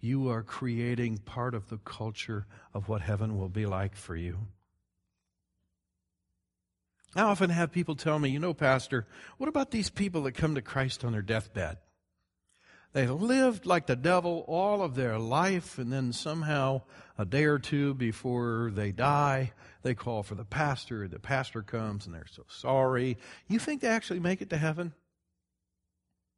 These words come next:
You know, if the Bible's true, and it is, yeah, they do. And I'm delighted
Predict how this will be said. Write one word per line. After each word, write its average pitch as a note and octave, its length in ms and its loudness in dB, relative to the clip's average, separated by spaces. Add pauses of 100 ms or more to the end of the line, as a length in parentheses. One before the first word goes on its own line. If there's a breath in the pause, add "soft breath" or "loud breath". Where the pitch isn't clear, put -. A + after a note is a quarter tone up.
(760)
You B2+ 120 -2
know, D3 400 -2
if B2 180 -4
the A#2 80 -6
Bible's C3 320 2
true, D3 420 -2
and B2+ 80 -2
it B2 140 0
is, C#3+ 480 0 (640)
yeah, F2+ 420 -2
they B2+ 140 2
do. E3+ 220 -4 (1300)
And C#3+ 160 -2
I'm F#3+ 360 0
delighted C3 1080 -2